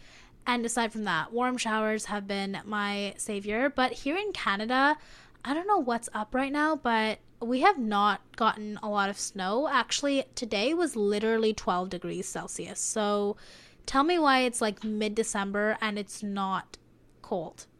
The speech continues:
<laughs> I'm just so confused, little bit concerned,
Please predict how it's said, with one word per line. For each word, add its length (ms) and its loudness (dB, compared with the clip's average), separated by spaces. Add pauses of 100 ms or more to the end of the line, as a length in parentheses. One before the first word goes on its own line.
(200)
<laughs> 260 -16
I'm 480 8
just 160 6
so 300 4
confused, 640 2 (320)
little 500 4
bit 200 0
concerned, 640 0